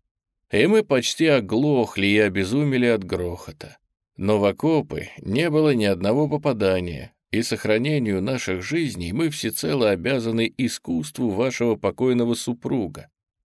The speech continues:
который так умело выбрал позицию для окопов роты.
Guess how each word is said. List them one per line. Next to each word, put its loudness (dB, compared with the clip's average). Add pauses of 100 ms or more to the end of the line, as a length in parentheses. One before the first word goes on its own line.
(120)
который 0
так -2
умело 0
выбрал -2
позицию -2
для 0
окопов -4
роты. -6